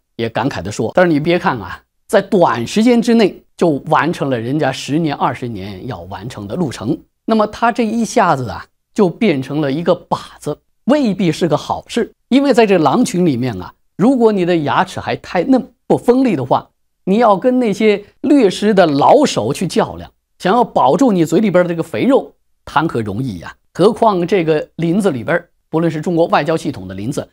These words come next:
还是中国政治的这个林子里边啊，不光只有狼，有狮子，还有老虎，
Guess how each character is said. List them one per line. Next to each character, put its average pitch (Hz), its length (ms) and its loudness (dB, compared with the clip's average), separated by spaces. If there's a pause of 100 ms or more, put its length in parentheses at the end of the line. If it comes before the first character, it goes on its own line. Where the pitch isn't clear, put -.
(160)
还 131 100 -8
是 131 120 -6
中 190 180 -2
国 165 120 4
政 247 340 -2
治 165 120 -2
的 143 100 -2
这 147 100 -2
个 113 80 -4
林 117 180 -2
子 175 100 2
里 92 120 -6
边 104 160 -16 (320)
啊， 110 180 -12
不 185 180 -2
光 175 220 0
只 147 140 -2
有 80 180 -10
狼， 95 360 -6 (300)
有 101 160 -10
狮 285 420 2
子， 156 220 -2 (140)
还 190 100 0
有 175 140 4
老 135 180 2
虎， 127 400 -6